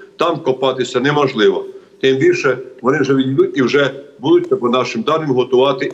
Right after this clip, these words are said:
інші рубежі на Суходолі, додатково для того, щоб створити перепони для наших Збройних сил. Цього часу в них дуже мало,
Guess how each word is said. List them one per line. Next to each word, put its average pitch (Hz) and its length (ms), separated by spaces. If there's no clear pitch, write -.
інші 165 380
рубежі 139 580
на 131 120
Суходолі, 135 680
додатково 127 460
для 135 100
того, 147 220
щоб 139 200
створити 151 440
перепони 135 560
для 120 80
наших 131 320
Збройних 131 340
сил. 98 280
Цього 165 280
часу 151 400
в - 20
них 117 220
дуже 151 260
мало, 123 440